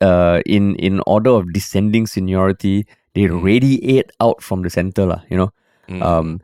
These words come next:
Speaker 1: and then in the galleries is where the public sit. So the
Speaker 2: Mm.
Speaker 1: thing about watching parliamentary sessions is they tend to focus on the s-,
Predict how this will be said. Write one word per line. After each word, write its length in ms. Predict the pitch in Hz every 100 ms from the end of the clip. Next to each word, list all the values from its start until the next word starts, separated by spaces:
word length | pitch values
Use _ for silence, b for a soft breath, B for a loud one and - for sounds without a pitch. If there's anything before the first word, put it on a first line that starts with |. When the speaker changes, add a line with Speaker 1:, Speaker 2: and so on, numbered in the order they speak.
| b b
Speaker 1:
and 160 | - 123
then 140 | 196
in 100 | 175
the 80 | 107
galleries 680 | 95 101 123 135 104 113 -
is 180 | 95 92
where 180 | 104
the 80 | 90
public 340 | 82 92 98 -
sit. 220 | - - _ b b b
So 280 | - 180 185
the 120 | 196
Speaker 2:
Mm. 80 | 175
Speaker 1:
thing 140 | 330
about 240 | 185 95 85
watching 340 | 95 - 151
parliamentary 640 | 143 98 104 107 101 - 110
sessions 500 | 95 87 90 90 80
is 180 | 107 113
they 100 | 135
tend 280 | - 226 147
to 60 |
focus 500 | - 113 - 123 120
on 360 | - 92 90 90
the 60 |
s-, 240 | 87 -